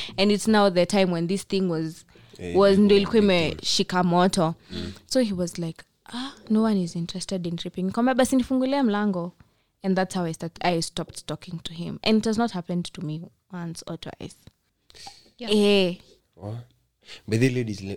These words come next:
Speaker 2: let me give you one, one, one tip. Like, you see, us, we're very, for men, most men are, um, how will I say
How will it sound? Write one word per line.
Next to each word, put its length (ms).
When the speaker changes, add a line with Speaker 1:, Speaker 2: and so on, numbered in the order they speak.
Speaker 2:
let 100
me 80
give 240
you 120
one, 220
one, 280
one 220
tip. 220
Like, 260
you 60
see, 380
us, 460
we're 180
very, 360
for 140
men, 300
most 440
men 220
are, 240
um, 1160
how 120
will 140
I 100
say 220